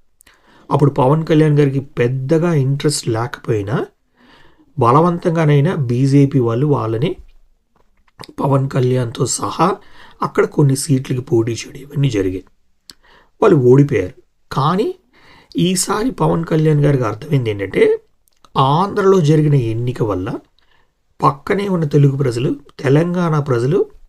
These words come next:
ఖచ్చితంగా ఓ విషయం తెలుసుకున్నారు. ఏంటంటే పవన్ కళ్యాణ్ ఒక బలమైన నాయకుడిగా ఎదిగారు. పవన్ కళ్యాణ్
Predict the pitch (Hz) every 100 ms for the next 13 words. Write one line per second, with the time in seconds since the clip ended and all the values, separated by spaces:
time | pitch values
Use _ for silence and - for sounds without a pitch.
0 | - _ _ _ _ - - - - 147
1 | 190 170 170 170 127 160 131 104 101 -
2 | - - - _ _ _ - - - -
3 | 131 127 117 185 - _ - 143 190 226
4 | - 156 151 170 190 - _ _ _ -
5 | 147 143 113 113 135 151 156 113 113 127
6 | 127 123 131 101 107 101 95 - _ _
7 | _ _ _ _ _ - - - 147 175
8 | 185 175 156 156 170